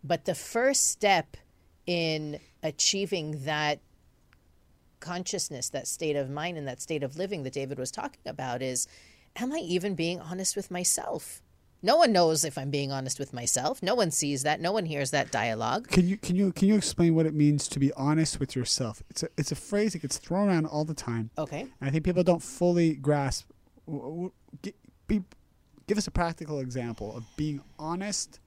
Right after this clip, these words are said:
Speaker 2: with yourself versus not being honest. I think I have a definition, but I wanna hear what you have to say.
Speaker 1: Well, a simple example is, um,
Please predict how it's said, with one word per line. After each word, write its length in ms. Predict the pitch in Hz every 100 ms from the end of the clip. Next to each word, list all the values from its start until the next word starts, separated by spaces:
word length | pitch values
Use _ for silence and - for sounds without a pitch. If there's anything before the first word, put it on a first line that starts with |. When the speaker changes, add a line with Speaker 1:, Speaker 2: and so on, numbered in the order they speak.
| _ _ _ -
Speaker 2:
with 180 | 131 139
yourself 380 | 127 139 117
versus 320 | 123 123 123 131
not 260 | 135 120
being 180 | 120 110
honest. 440 | 110 104 - - _ -
I 100 | 156
think 320 | 180 156 - -
I 80 | 160
have 160 | 156
a 40 | 139
definition, 480 | 135 127 123 123 120
but 80 | 120
I 20 |
wanna 140 | 127
hear 100 | 123
what 80 | 117
you 80 | 120
have 120 | 110
to 40 | -
say. 180 | - - _ -
Speaker 1:
Well, 280 | 427 180 160
a 380 | - 156 147 - - - -
simple 420 | - 175 160 156
example 800 | 147 135 143 139 - 185 185 -
is, 520 | 160 156 151 147 143 147
um, 540 | 139 135 135 139